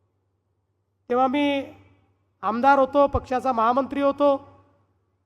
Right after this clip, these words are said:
दोन हजार सोळाला देखील आलो होतो, त्यावेळी मुख्यमंत्री होतो, आणि आता यावेळी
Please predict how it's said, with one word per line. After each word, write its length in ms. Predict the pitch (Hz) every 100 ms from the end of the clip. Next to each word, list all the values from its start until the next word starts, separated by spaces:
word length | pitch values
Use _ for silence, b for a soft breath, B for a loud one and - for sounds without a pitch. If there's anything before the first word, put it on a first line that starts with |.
| _ _ _ _ -
दोन 140 | 240
हजार 220 | 262 285
सोळाला 420 | 262 262 262 311 311
देखील 260 | 302 294
आलो 220 | 262 233
होतो, 400 | 220 214 190 190 - _ _ _ _ _ _ _ _ _ -
त्यावेळी 480 | 240 277 285 294 285 - - _ _ _ _ _ _ _ _ _ _ _ -
मुख्यमंत्री 560 | 233 - 320 302 294 262
होतो, 420 | 214 196 180 185 - _ _ _ _ _ _ _ _ _ _ -
आणि 120 | 262
आता 260 | 262 302
यावेळी 580 | 302 262 285 294 285 214